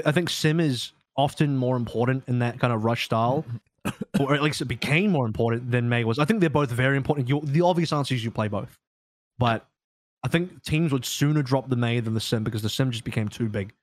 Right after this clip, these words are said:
Speaker 1: of a deal.
Speaker 2: Mm-hmm.
Speaker 1: Damage, uh, mobility, everything. But y-, yeah, I mean, long answer short, yeah, I guess they're all, th-, those three heroes live in the same bubble of weirdness.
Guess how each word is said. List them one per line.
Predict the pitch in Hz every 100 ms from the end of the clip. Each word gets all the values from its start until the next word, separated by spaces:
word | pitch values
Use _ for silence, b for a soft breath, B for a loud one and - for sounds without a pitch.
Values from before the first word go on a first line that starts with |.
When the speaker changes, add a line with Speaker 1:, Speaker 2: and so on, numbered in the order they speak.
| -
Speaker 1:
of | 107
a |
deal. | 101 104 101 -
Speaker 2:
Mm-hmm. | 110 104 120 131
Speaker 1:
Damage, | 123 123 120 110 - -
uh, | 117 110 110
mobility, | 110 107 120 117 107
everything. | 104 101 98 _ _ _ _ _ _ _ _ _ -
But | 135 -
y-, | 160
yeah, | 143 160
I | 104
mean, | 123 123
long | 123 120
answer | 117 - 120
short, | 117 127 127
yeah, | 117 120 139 131 123
I | 120
guess | 117 -
they're | 117
all, | 113 113
th-, | 117
those | 123 135 123
three | 123 120
heroes | 117 120 110
live | 117
in | 117 113
the |
same | - 113 113
bubble | 110 110 107
of | 104
weirdness. | 107 107 107 107